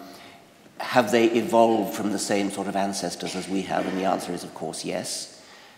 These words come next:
Um, if you, if you want to base your morality, as many people do, on a, a rigid wall of separation between our species, Homo sapiens, and all others,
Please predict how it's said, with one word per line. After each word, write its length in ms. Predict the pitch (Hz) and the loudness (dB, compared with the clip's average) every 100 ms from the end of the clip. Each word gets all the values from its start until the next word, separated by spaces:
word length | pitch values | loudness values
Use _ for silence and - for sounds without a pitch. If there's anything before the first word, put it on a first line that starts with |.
| - | -12
Um, 420 | - 95 95 92 90 - - - - | -2 0 2 -2 -4 -12 -18 -20 -6
if 180 | 120 - | -4 4
you, 220 | 123 117 - | 4 2 0
if 160 | 123 120 | -2 2
you 80 | 127 | 2
want 420 | 117 139 156 - | 6 4 4 0
to 160 | 127 107 | 0 0
base 440 | 87 117 117 - | 4 2 4 2
your 120 | 110 98 | 2 2
morality, 580 | 101 104 107 101 - 95 | 2 2 0 0 -2 -2
as 140 | 92 | 0
many 180 | 98 98 | 0 0
people 300 | 98 90 87 | -4 -6 -8
do, 520 | 90 135 104 85 82 - | 0 2 2 0 -2 -2
on 420 | 92 95 90 92 - - - - _ | -2 -2 -4 -6 -12 -20 -20 -20 _
a, 480 | 98 95 92 92 90 - - - - - | -2 0 0 -2 -8 -16 -20 -20 -20 -4
a 80 | 98 | -4
rigid 600 | 98 135 120 117 95 98 | 4 4 4 2 2 4
wall 260 | 127 123 | 6 6
of 80 | 110 | 4
separation 760 | - 110 - 104 123 127 87 85 | 2 -2 0 2 2 2 -2 -4
between 480 | 92 - 101 104 95 | -8 -4 -2 -2 0
our 200 | 104 104 | 2 0
species, 560 | - 101 92 87 85 | 0 -2 -2 -4 -4
Homo 220 | - 90 | -2 -2
sapiens, 640 | 87 - 104 - 85 82 80 | -2 -2 -2 -2 -4 -4 -4
and 120 | 87 | -4
all 200 | 87 85 | -2 -2
others, 580 | 101 - - - - | -2 -4 -8 -10 -12